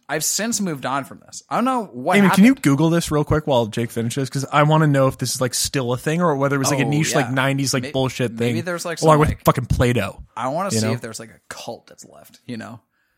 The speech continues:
Speaker 1: Or if there's, like, been this crazy, like, diabolical organization behind it. Like, maybe it's, like, the new Illuminati,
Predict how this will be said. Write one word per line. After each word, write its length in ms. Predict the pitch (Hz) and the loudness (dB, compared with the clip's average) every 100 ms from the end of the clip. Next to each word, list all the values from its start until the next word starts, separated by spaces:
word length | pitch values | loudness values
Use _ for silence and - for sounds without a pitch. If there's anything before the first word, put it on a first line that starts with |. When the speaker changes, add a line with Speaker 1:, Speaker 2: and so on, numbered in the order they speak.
| _ _ - | _ _ -14
Speaker 1:
Or 60 | 127 | -12
if 80 | |
there's, 240 | 135 131 135 | -8 -10 -8
like, 240 | 127 120 | -8 -10
been 140 | 123 120 | -10 -10
this 140 | 110 | -12
crazy, 640 | - - 131 117 113 104 95 | -14 -12 -8 -8 -10 -14 -18
like, 320 | 98 - _ _ _ _ 139 - _ 131 | -20 -20 _ _ _ _ -20 -20 _ -14
diabolical 720 | 117 113 110 110 110 110 107 | -10 -10 -10 -12 -12 -14 -14
organization 720 | 110 110 107 101 107 - 101 | -14 -14 -14 -16 -16 -16 -18
behind 320 | 104 101 107 101 | -18 -16 -16 -12
it. 80 | 143 | -8
Like, 160 | 156 | -8
maybe 240 | 131 143 175 | -8 -8 -8
it's, 120 | 180 | -10
like, 100 | 170 | -10
the 180 | 147 120 | -10 -8
new 200 | 120 117 | -10 -10
Illuminati, 540 | 110 110 101 107 101 | -14 -14 -16 -18 -18